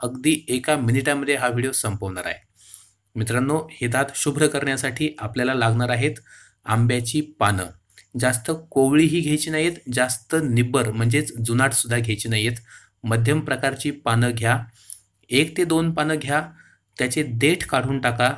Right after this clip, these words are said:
ही पानं मिठाच्या पाण्यामध्ये चांगली धुवून घ्या, स्वच्छ करा आणि त्यानंतर चावून चावून खाऊन टाका. तुम्ही गिळून घेतलीत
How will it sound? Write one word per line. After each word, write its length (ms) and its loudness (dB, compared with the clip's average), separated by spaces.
ही 220 -6
पानं 400 0
मिठाच्या 540 0
पाण्यामध्ये 520 -2
चांगली 360 2
धुवून 360 -2
घ्या, 340 -6
स्वच्छ 380 0
करा 280 0
आणि 260 2
त्यानंतर 500 -2
चावून 600 0
चावून 500 0
खाऊन 300 0
टाका. 260 -6
तुम्ही 180 0
गिळून 380 0
घेतलीत 360 -2